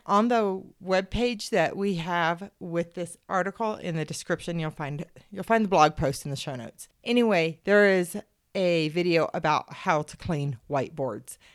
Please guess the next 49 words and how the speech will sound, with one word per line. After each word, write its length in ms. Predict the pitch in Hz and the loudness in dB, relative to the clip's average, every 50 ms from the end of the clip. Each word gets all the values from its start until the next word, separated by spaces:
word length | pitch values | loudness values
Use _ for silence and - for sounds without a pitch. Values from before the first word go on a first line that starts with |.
| _ - | _ -12
and 120 | - 160 131 | -10 -8 -4
how 180 | 156 147 143 | -2 -2 -2
to 140 | - - 143 | -2 -6 -10
take 240 | - - 135 - - | -8 -6 -8 -8 -6
care 240 | - 160 143 135 135 | -6 -6 -4 -4 -4
of 100 | 131 135 | -6 -6
them. 220 | 117 101 - - _ _ _ _ _ _ | -8 -10 -10 -14 _ _ _ _ _ _
So 320 | - - 254 233 220 220 214 | 2 6 6 8 8 6 6
the 140 | 208 226 226 | 4 2 2
next 300 | 233 262 330 - - - | 2 2 0 -2 -6 -8
things 340 | - 269 220 202 196 190 | -6 -4 -2 -2 -4 -4
are 240 | - - 202 185 175 | -4 0 0 2 2
a 60 | 175 | 2
lot 180 | 175 175 175 175 | 4 2 2 2
of 100 | 170 165 | 0 -2
dry 240 | - 175 175 165 160 | -2 0 0 2 2
erase 460 | 156 151 147 139 139 139 143 - - | 0 0 0 0 0 -2 -2 -4 -6
things. 420 | - - 143 120 107 - 135 - _ - - _ _ - | -6 -4 -4 -4 -4 -10 -16 -18 _ -20 -20 _ _ -2
They 120 | - 214 | -2 0
make 280 | 190 185 175 170 - - | 0 0 -2 -4 -8 -12
tracing 560 | - - 220 214 226 226 - - 269 262 247 | -8 -4 -2 -2 -2 -2 -4 -6 -6 -6 -6
flashcards 1120 | - - 254 233 233 247 233 - - - - - 269 262 247 240 240 240 247 226 - - - | -6 -4 0 0 2 0 0 -4 -8 -10 -6 -2 0 2 2 2 2 0 -2 -4 -8 -14 -8
that 260 | 190 214 208 185 151 | -4 -2 0 0 -2
your 280 | - 185 180 180 165 160 | -4 -6 -4 -2 -4 -4
kids 340 | 165 - - 214 190 - - | -4 -6 -6 -6 -6 -6 -6
can 180 | - 226 190 | -4 -2 -2
use 200 | 180 175 180 - | -2 -2 -4 -4
the 80 | 202 190 | -6 -4
dry 220 | - 202 175 170 | -2 0 0 0
erase 360 | 170 165 175 185 226 208 - | 0 0 0 0 0 -2 -4
markers 420 | - 240 226 214 214 - 226 202 - | -4 -2 -2 -2 -2 -4 -8 -8 -8
for 260 | - - 214 196 196 | -4 -2 0 0 0
and 200 | - - 185 175 | -2 -4 -8 -8
trace 320 | - - 170 156 151 - | -8 -6 -6 -8 -8 -8
their 200 | - - 160 147 | -8 -8 -8 -6
letters 520 | 165 185 202 208 202 196 196 190 190 190 - | -4 -2 -2 -2 0 -2 -2 -2 -4 -6 -6
and 160 | 175 151 147 | -6 -6 -6
their 100 | 135 135 | -6 -6
shapes. 520 | 131 - - 214 190 185 - - - - - | -6 -6 -4 -4 -4 -4 -6 -8 -12 -20 -14
So 180 | - - 185 170 | -10 -6 -4 -4
we 100 | 170 170 | -2 -2
have 120 | 160 160 | -4 -6
links 300 | 175 185 185 190 175 - - | -6 -6 -6 -6 -6 -8 -10
to 120 | - 208 | -10 -8
some 180 | - 185 175 160 | -6 -6 -6 -6
of 140 | 139 - | -6 -2
those 360 | - 185 196 190 185 190 190 - | 0 2 2 2 2 0 -2 -4
in 260 | - - 202 185 180 | -6 -6 -4 -4 -2
that 420 | 175 170 165 165 - - - - | -2 0 0 -2 -4 -6 -14 -20